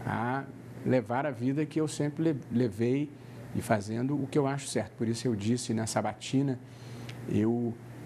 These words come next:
eh, não sou pautado, eh, pra fins jurisdicionais nem pela minha mulher, eu diria, e menos ainda, eh,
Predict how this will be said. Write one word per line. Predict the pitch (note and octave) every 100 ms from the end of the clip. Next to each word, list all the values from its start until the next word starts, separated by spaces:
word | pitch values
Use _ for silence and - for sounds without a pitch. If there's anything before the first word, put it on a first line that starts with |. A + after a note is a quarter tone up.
| -
eh, | G#2 G2+ G#2 F2+ F2 -
não | A2+ A#2
sou | A2+ B2+
pautado, | A#2+ B2 - - G#2+ A#2 A#2+ C3+ C#3 - - - - -
eh, | A2+ A2 - A2+
pra | -
fins | - D3 D3+
jurisdicionais | C3 B2+ A#2+ A#2 C3 A#2 D3 C#3+
nem | E3
pela | F3 F3
minha | E3+ E3+
mulher, | F3+ D3+ G#2+ - - - -
eu | G#2
diria, | G#2+ G2 G2 F#2+
e | G#2
menos | A2 G2+ A2+ A#2 A2
ainda, | G#2 A#2 C#3 C#3+ - - - - - -
eh, | A#2 A2 G#2 G2+ - -